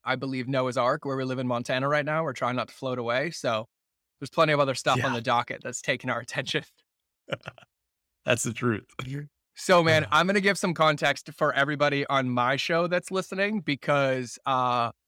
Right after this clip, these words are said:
Speaker 1: obviously, you guys know I live in Montana. I'm hiding here for the rest of my eternity, right? I'm dying in Montana in a long time, but this is where I'll be. Actually, it's funny. When we moved here,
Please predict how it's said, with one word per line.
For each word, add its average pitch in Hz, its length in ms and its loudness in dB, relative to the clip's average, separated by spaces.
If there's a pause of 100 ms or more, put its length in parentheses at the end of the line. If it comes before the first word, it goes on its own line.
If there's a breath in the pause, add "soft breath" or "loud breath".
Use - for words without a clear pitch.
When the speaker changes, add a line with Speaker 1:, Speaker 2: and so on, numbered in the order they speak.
(160)
Speaker 1:
obviously, 156 400 2
you 156 80 0
guys 147 180 4
know 143 160 2
I 131 80 4
live 131 160 -2
in 147 80 -2
Montana. 131 640 0
I'm 127 160 -6
hiding 127 400 -2
here 131 180 -2
for 135 140 -4
the 127 80 -4
rest 123 200 -2
of 139 40 -6
my 131 160 0
eternity, 127 560 -4
right? 120 200 -2
I'm 120 140 -6
dying 120 300 -2
in 123 80 -2
Montana 123 560 -4
in 139 100 -2
a 147 60 2
long 139 240 2
time, 120 260 -2
but 110 240 -8
this 135 200 -10
is 127 120 -8
where 127 140 0
I'll 117 160 -2
be. 113 300 -6 (360)
Actually, 151 220 2
it's 156 100 -4
funny. 143 340 2 (400)
When 143 140 -4
we 156 140 0
moved 151 340 -2
here, 123 340 -2